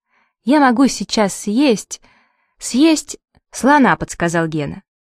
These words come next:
«Нет, слона нет, это просто невозможно представить,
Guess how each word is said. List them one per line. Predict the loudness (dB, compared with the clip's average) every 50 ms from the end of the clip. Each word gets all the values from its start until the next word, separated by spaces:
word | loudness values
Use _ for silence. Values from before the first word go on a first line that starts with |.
| _ 0
«Нет, | 4 6 6 6 6 6 4 0 -2
слона | -2 0 2 2 4 4 4
нет, | 4 4 2 0 -4 _ _ _ _ _ _ _
это | -6 -4 -4 -2
просто | 0 0 0 0 0 0
невозможно | 2 2 4 4 4 4 4 2 2 2 0 -2
представить, | -4 -6 -8 -8 -6 -2 0 0 0 0 -2 -6 -12